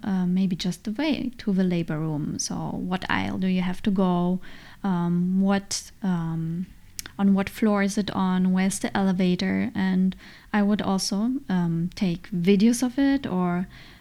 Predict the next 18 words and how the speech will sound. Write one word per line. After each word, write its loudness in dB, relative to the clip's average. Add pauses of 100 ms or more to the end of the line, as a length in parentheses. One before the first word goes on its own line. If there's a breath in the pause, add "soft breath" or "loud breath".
(120 loud breath)
um, 0
pictures, 0
and 0
then -2 (340 loud breath)
while 2 (160)
you 2
are -2
at -2
home, 8
look 2
at 0
those -2
pictures -2
and 0
prepare 0
already 2
mentally, 2
"Okay, -4